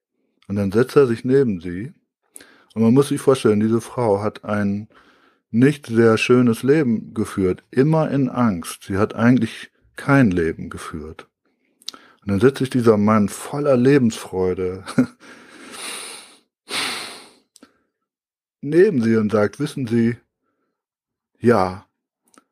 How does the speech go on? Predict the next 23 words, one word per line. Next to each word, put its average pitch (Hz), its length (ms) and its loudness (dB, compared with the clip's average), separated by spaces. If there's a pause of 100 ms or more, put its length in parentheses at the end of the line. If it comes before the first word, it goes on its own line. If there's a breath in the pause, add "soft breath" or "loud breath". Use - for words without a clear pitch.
(140)
mein 127 360 2
Sohn, 117 560 0 (260)
der 104 160 0
war 107 160 2
viele 170 320 -2
Jahre 120 440 4
im 107 140 -2
Koma 123 420 0
und 98 120 -4
jetzt 117 180 0
ist 139 140 -4
er 117 140 2
wieder 120 220 2
erwacht 104 520 -8
und 104 220 -8
es - 320 -12
geht 139 200 -2
ihm 135 200 -4
gut. - 400 -10 (280 soft breath)
Es 127 140 -4
ist 139 160 -4
ein 135 300 -4
Wunder. 113 500 0